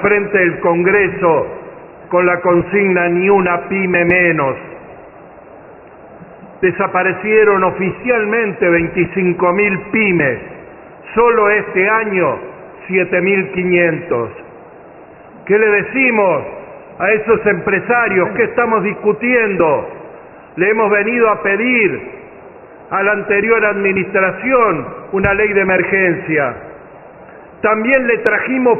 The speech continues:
propuestas. No se nos escuchó ni una, ni una. Hablamos de las tarifas. ¿Saben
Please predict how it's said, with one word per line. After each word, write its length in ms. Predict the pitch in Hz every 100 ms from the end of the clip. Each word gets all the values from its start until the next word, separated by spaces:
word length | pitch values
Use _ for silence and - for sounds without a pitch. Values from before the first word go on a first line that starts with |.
| -
propuestas. 760 | 226 - 254 233 - - 143 110 - - - - -
No 180 | 175 226
se 180 | 233 240
nos 200 | 220 196
escuchó 520 | 196 - 202 - 262
ni 240 | 254 254 262
una, 500 | 269 233 190 143 113 - - - - - - - - - -
ni 220 | 226 269
una. 520 | 277 240 180 131 92 - - - - - - - - -
Hablamos 580 | - 196 214 247 247 226
de 100 | 220
las 260 | 202 185 -
tarifas. 680 | 196 208 254 208 180 139 107 - - - - - - - -
¿Saben 420 | 226 240 220 196